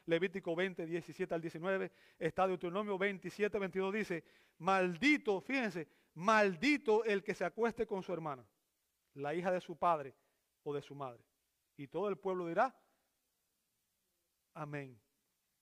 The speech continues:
Ahora, el principio que está aplicando a Pablo aquí es cuando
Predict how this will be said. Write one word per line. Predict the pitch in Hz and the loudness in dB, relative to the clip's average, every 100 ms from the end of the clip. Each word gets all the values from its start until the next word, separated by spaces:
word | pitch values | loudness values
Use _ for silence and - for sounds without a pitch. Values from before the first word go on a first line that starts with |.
| _ _ _ _ _ _ _ _ - | _ _ _ _ _ _ _ _ -4
Ahora, | 175 143 _ _ _ _ _ | -2 -2 _ _ _ _ _
el | - 190 | -2 -2
principio | 185 165 262 254 208 | -2 -6 -4 -2 -4
que | |
está | 190 208 | -2 -2
aplicando | 185 202 190 | -2 -6 -4
a | 175 | -2
Pablo | 196 175 | -2 -2
aquí | 151 165 | -4 -4
es | 170 - | -6 -6
cuando | 160 143 143 | -8 -8 -12